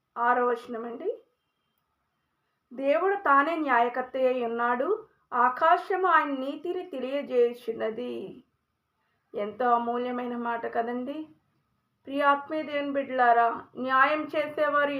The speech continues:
ఎవరూ లేరని మీరు బాధపడుతున్నారా? న్యాయకర్తగా ఆయనే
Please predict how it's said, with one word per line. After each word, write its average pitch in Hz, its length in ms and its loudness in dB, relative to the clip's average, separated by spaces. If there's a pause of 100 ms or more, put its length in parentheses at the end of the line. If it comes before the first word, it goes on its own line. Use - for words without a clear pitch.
ఎవరూ 254 220 -2
లేరని 247 520 -2 (520)
మీరు 247 300 -2 (400)
బాధపడుతున్నారా? 233 1040 2 (520)
న్యాయకర్తగా 240 960 0 (320)
ఆయనే 269 280 4